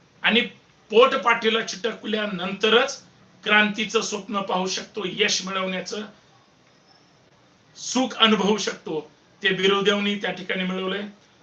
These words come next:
बिरोदेवा, तमाम महाराष्ट्राच्या वतीनं तुमचं मनपूर्वक अभिनंदन. हा संतोष शिंदे लवकरच अख्खी संभाजी ब्रिगेडची टीम घेऊन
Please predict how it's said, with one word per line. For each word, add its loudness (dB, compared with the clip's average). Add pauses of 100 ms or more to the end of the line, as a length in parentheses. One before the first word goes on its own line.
(100)
बिरोदेवा, 6 (760)
तमाम 6
महाराष्ट्राच्या 2
वतीनं -6 (2000)
तुमचं 0
मनपूर्वक 4
अभिनंदन. 4 (600)
हा 4
संतोष 4
शिंदे 0 (420)
लवकरच 4
अख्खी 0
संभाजी 2
ब्रिगेडची 0
टीम -8
घेऊन -2